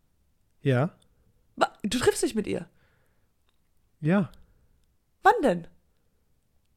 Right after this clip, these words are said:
Speaker 1: Nächste Woche.
Speaker 2: Nächste Woche triffst du dich mit ihr?
Speaker 1: Ja. Ist, ist das ein Problem, oder? Ich kann, ich hätte das, ich hätte, also du hättest mich auch vorher fragen können, weil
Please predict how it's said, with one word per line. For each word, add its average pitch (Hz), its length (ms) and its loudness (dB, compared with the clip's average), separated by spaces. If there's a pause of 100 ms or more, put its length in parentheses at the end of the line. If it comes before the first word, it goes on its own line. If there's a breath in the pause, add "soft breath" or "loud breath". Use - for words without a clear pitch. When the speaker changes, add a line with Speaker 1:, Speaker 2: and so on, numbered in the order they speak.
(420)
Speaker 1:
Nächste 123 420 -4
Woche. 127 320 -8 (880)
Speaker 2:
Nächste 466 360 4
Woche 440 180 4
triffst - 260 -4
du 320 60 -2
dich 240 160 -2
mit 190 120 -6
ihr? 190 260 -4
Speaker 1:
Ja. 131 260 -2 (1300)
Ist, 135 220 -4
ist 127 100 -4
das 120 100 0
ein 123 60 -8
Problem, 156 460 -2
oder? 113 240 -4 (4000 soft breath)
Ich 147 140 2
kann, 151 300 4
ich 147 100 0
hätte 143 180 0
das, 139 180 -2
ich 131 300 -2
hätte, 139 460 2 (100)
also 131 220 -2
du 131 80 4
hättest 143 240 2
mich 139 140 2
auch 123 60 0
vorher 196 260 4
fragen 117 320 -4
können, 117 300 -2
weil 131 100 2